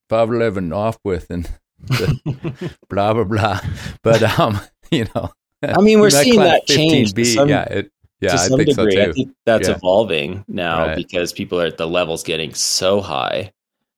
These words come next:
Speaker 2: and also with sort of, like, um, parkour style bouldering in the gyms. Now people are getting, actually getting those skills in the gym to some degree that they didn't used to get.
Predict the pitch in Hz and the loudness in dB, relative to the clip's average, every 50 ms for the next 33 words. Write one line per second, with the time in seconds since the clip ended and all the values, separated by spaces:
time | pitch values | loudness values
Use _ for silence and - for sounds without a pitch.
0 | _ _ _ - 92 92 87 85 - 78 87 90 87 - - 85 82 82 80 80 | _ _ _ -8 -6 -4 -4 -4 -2 -2 -2 -2 -2 -2 -2 0 0 0 0 -2
1 | 80 - - - _ _ _ _ _ - 82 82 78 - - - - 85 82 82 | -4 -6 -8 -12 _ _ _ _ _ -12 -8 -8 -8 -8 -8 -8 -6 -4 -4 -4
2 | 82 80 78 76 69 65 - - - - 53 60 58 58 80 87 95 - _ _ | -2 -2 -2 -2 -4 -6 -10 -12 -8 -6 -6 -6 -6 -8 -10 -12 -14 -16 _ _
3 | - - - _ _ _ _ _ _ - 101 90 85 - - 90 87 85 - - | -20 -20 -20 _ _ _ _ _ _ -2 0 0 0 0 -2 -2 -2 -2 -2 -2
4 | 90 85 82 78 67 73 71 80 90 87 73 64 69 76 85 82 80 78 71 - | -2 -2 -2 -2 -4 -6 -6 -4 -4 -4 -4 -4 -6 -8 -8 -8 -10 -10 -10 -8
5 | 82 82 87 78 52 - - - - - - _ _ - 85 73 71 - - 95 | -6 -6 -6 -6 -8 -8 -6 -6 -6 -8 -8 _ _ -10 -8 -8 -8 -8 -10 -10
6 | 82 82 80 78 76 - - 82 80 78 82 76 71 52 60 73 - - - 78 | -8 -6 -6 -6 -6 -6 -6 -6 -6 -6 -6 -8 -8 -8 -8 -8 -10 -10 -10 -10
7 | 65 65 73 71 80 85 82 80 82 85 - - - 92 85 85 92 107 107 - | -8 -6 -6 -6 -6 -6 -8 -8 -8 -8 -8 -8 -4 -4 -2 -2 -2 -4 -4 -6
8 | - - - - 90 87 82 76 76 78 80 80 87 98 110 113 - _ _ _ | -10 -10 -10 -10 -10 -10 -10 -8 -8 -6 -6 -6 -4 -6 -6 -8 -10 _ _ _
9 | _ - 110 101 - 107 101 104 101 104 107 98 - - - - 82 85 90 76 | _ -12 -10 -8 -6 -6 -6 -4 -2 -2 -2 -2 -4 -8 -8 -8 -8 -8 -8 -8
10 | 80 95 98 - - 104 110 113 117 - | -10 -10 -10 -10 -10 -8 -8 -8 -8 -10